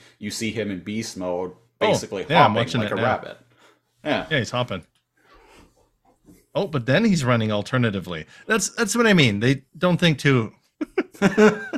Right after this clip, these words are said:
Speaker 1: know
Speaker 2: sometimes
Speaker 1: I,
Speaker 2: he
Speaker 1: I know I am definitely, like, over, like,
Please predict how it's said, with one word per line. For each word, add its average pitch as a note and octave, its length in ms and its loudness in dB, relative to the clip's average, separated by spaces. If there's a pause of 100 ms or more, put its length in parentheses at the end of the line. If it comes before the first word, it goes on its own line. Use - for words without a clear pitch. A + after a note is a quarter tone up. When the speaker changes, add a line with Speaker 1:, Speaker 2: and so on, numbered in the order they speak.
(340)
Speaker 1:
know C#4 240 0
Speaker 2:
sometimes F#3+ 540 8
Speaker 1:
I, D3+ 40 6
Speaker 2:
he C#3+ 140 2 (480)
Speaker 1:
I C#3 100 2
know F#3+ 140 6
I F3 260 4
am D3+ 160 2
definitely, B2 540 -2
like, G#2 260 -4
over, G2 580 -4 (220)
like, - 400 -10